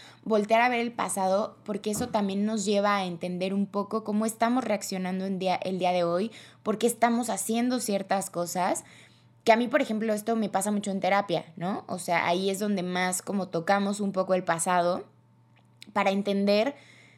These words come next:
pues, mis acciones del día de hoy, mis respuestas, mis reacciones, mis,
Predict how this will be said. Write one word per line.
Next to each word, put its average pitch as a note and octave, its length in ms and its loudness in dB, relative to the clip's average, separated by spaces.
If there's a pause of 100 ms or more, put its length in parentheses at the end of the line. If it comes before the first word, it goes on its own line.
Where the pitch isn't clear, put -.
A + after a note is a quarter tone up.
(160)
pues, F#4+ 160 0
mis F#4 160 2
acciones B3+ 500 0
del G#3 140 2
día G3 220 4
de F#3 160 4
hoy, F3 280 2
mis F#3 180 -2
respuestas, G#3+ 760 0
mis F#3 140 -6
reacciones, G#3+ 920 0
mis, F#3 460 -2